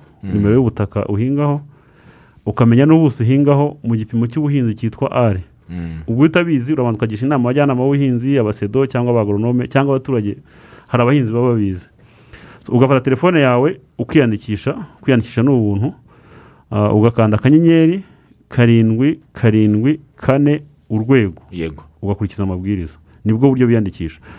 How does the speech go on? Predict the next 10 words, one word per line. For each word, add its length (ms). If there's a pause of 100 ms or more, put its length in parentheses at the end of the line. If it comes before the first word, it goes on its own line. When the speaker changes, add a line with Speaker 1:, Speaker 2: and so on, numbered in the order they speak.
(200)
Speaker 2:
Hari 160
abaje 160
ati, 100
"Ese 140
wakoresha 320
telefone 320
itari 240
iyawe?" 400
Rwose 300
birakunda. 500